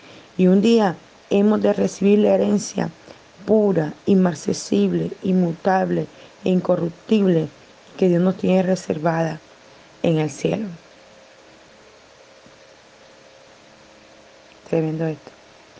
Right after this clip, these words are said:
Hay una herencia allí y es la vida eterna.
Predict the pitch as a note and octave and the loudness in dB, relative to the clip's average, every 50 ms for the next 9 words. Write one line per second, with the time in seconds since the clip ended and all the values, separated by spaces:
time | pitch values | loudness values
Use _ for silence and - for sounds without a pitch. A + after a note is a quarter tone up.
0 | - - - - - - - - - - F3+ F#3+ G3 G#3 G#3+ G#3+ - - F#4 - | -20 -20 -20 -20 -20 -20 -20 -8 -4 0 2 2 4 4 4 2 2 0 0 0
1 | F#3+ F3+ F3 F#3 G3+ G#3 G#3+ G#3+ G#3 G3 - - - - - F3+ - - - - | 2 2 2 2 4 4 2 2 0 0 -4 -8 -10 -10 -10 -10 -12 -16 -20 -20
2 | - - - - - - - - - - - - - - - - - - - - | -20 -20 -20 -20 -20 -20 -20 -20 -20 -20 -20 -20 -20 -20 -20 -20 -20 -20 -20 -20
3 | - - - - - - - - - - - - - - - - E3+ E3 D#3 D#3+ | -20 -20 -20 -20 -20 -20 -20 -20 -20 -20 -20 -20 -20 -10 -4 -2 0 0 2 2
4 | F#3 F#3 E3+ D#3+ C#3+ - - - - - - - E3 D#3 D#3+ E3 E3+ D#3+ D3+ D3+ | 0 0 0 -2 -6 -12 -20 -20 -20 -8 -4 -2 0 0 0 0 0 0 0 0
5 | F3+ F#3+ G3 F3+ E3+ F3+ F3+ - - - - F#3 F3 E3+ E3+ - - D#3 D3+ D3 | 0 2 2 2 0 -2 -4 -8 -12 -8 -6 -4 -4 -4 -6 -6 -4 -4 -4 -4
6 | - - - F2 G2 D#3+ D#3 D#3+ | -4 -4 -4 -4 -4 -6 -8 -12